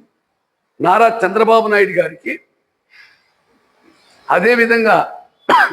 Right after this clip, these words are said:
జనం పక్షాన మాట్లాడుతున్న జనసేన అధ్యక్షులు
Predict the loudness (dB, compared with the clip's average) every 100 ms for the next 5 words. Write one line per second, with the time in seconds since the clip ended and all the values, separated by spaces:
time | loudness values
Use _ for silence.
0 | -6 -4 0 0 -2 -6 -8 -2 0 2
1 | 0 -2 -12 _ _ _ -4 -2 -2 0
2 | 0 0 -4 -6 -6 -6 -4 -4 -4 -4
3 | -6 -12 _ _ _ -12 -12 -16 _ _
4 | _ _ _ _ _ _ _ _ _ _
5 | -2 0 -2 -2 -4